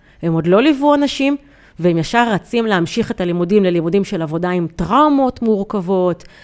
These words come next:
מצבי קיצון, טיפולים בהיפנוזות וכל מיני כלים מורכבים. ופה יש לי מסר מאוד מאוד חשוב. לדעתי זו התנהגות טיפולית רשלנית.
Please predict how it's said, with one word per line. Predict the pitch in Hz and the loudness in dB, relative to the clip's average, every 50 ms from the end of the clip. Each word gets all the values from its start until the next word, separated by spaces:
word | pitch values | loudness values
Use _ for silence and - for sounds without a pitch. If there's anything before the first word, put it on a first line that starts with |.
| - - - | -12 -4 -2
מצבי | 170 160 156 - - - 156 151 147 151 151 175 233 277 302 294 - | -2 -2 -2 -4 -6 -6 -4 -4 -4 -2 0 0 2 2 0 -2 -4
קיצון, | - 285 269 - - - 254 240 233 226 226 220 | -8 -8 -8 -8 -6 -4 -2 -2 0 0 0 0
טיפולים | 208 - 190 180 - 170 160 165 180 233 277 285 285 | -2 -2 -6 -6 -2 -2 -2 0 0 0 0 2 2
בהיפנוזות | 311 294 - - - 262 262 262 233 254 247 - | 0 2 2 0 2 2 2 2 2 0 0 -2
וכל | 214 - 247 233 | -4 -2 0 0
מיני | 233 226 226 220 226 | 0 0 0 -2 -2
כלים | - 226 220 220 226 233 233 | 0 2 2 4 4 2 2
מורכבים. | 226 233 214 214 208 - 208 185 202 226 226 220 214 202 - - - - - - - - - _ _ _ 170 | 2 2 0 0 0 -2 -2 0 2 4 4 4 2 0 -4 -10 -20 -20 -20 -20 -20 -20 -20 _ _ _ -6
ופה | 185 180 185 - 262 277 277 | -6 -4 -2 0 0 0 2
יש | 247 226 233 233 - - | 2 0 0 -2 -2 -4
לי | 214 190 | -6 -4
מסר | 190 202 214 - - 214 214 | -4 -4 -6 -6 -8 -6 -6
מאוד | 208 180 175 160 - - 196 202 | -4 -4 -4 -6 -6 -8 -6 -6
מאוד | 202 180 165 156 175 190 180 175 | -4 -4 -4 -4 -4 -4 -6 -6
חשוב. | - - 156 - - - 160 147 143 131 - _ _ _ _ _ _ _ _ - - | -8 -8 -10 -10 -8 -6 -6 -6 -8 -10 -14 _ _ _ _ _ _ _ _ -10 -8
לדעתי | 170 160 156 156 151 151 - _ - 269 277 285 294 - - _ _ _ _ - | -6 -4 -4 -4 -6 -6 -6 _ -4 -4 -2 -4 -6 -8 -14 _ _ _ _ -10
זו | - 180 165 156 202 202 202 196 208 - _ _ _ _ _ | -8 -8 -4 0 0 0 0 -2 -4 -10 _ _ _ _ _
התנהגות | 180 - 180 170 170 - 160 156 170 175 170 - - - _ _ _ _ | -14 -10 -8 -8 -8 -8 -6 -6 -6 -8 -8 -12 -18 -20 _ _ _ _
טיפולית | - 185 - - 180 180 170 165 180 175 - - - _ _ _ _ _ _ - | -8 -8 -6 -4 -2 -2 0 -2 -2 -4 -8 -16 -20 _ _ _ _ _ _ -16
רשלנית. | - - 180 196 202 - - - - - _ _ _ _ _ - 165 156 156 156 156 151 - _ _ _ _ _ _ 165 156 160 156 156 147 151 - - - - | -10 -6 -4 -4 -4 -6 -8 -12 -14 -18 _ _ _ _ _ -6 -6 -4 -4 -6 -6 -10 -12 _ _ _ _ _ _ -4 -2 -2 -2 -2 -4 -6 -10 -18 -20 -20